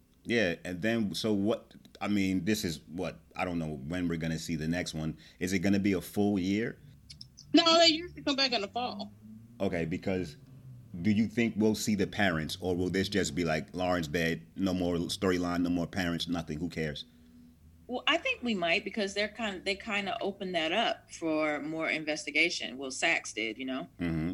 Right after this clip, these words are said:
Speaker 3: You,
Speaker 1: Oh, oh,
Speaker 3: like,
Speaker 1: yeah,
Speaker 3: if you
Speaker 1: we
Speaker 3: wanna
Speaker 1: gotta,
Speaker 3: get
Speaker 1: we,
Speaker 3: justice.
Speaker 1: and we, we gotta talk about Saxe, 'cause Saxe did his Saxe thing this episode.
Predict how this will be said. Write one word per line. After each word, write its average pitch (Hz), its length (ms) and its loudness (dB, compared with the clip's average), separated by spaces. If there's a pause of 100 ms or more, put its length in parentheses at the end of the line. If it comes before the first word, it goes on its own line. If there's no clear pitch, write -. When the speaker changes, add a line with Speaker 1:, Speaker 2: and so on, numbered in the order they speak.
Speaker 3:
You, 104 140 0
Speaker 1:
Oh, - 20 2
oh, 92 60 2
Speaker 3:
like, 104 200 4
Speaker 1:
yeah, 82 60 2
Speaker 3:
if 76 100 0
you 80 60 2
Speaker 1:
we - 60 -2
Speaker 3:
wanna 101 140 4
Speaker 1:
gotta, 98 140 6
Speaker 3:
get 85 80 -2
Speaker 1:
we, 92 60 0
Speaker 3:
justice. 87 500 -2
Speaker 1:
and 78 340 -8
we, 98 100 0
we 107 120 0
gotta 90 220 2
talk 95 200 0
about 76 240 -2
Saxe, 82 360 -2
'cause - 240 -6 (840)
Saxe 85 400 0
did 85 180 2
his 82 120 0
Saxe 85 320 -2
thing 87 280 -2
this 80 160 -2
episode. 71 500 -8